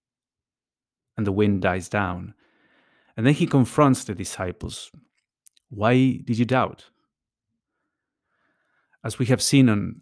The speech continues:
other occasions, Jesus doesn't always solve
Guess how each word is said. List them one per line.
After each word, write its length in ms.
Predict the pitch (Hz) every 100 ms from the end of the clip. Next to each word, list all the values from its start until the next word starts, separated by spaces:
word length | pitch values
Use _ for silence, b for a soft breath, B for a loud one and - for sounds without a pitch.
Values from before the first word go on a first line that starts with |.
| _
other 300 | - 143 123
occasions, 800 | 104 - 98 87 - 87 - - _ _ _ _
Jesus 400 | - 147 143 131
doesn't 460 | - 131 - 104 - _ _ _
always 640 | 127 123 107 98 95 - -
solve 520 | - - 101 95 -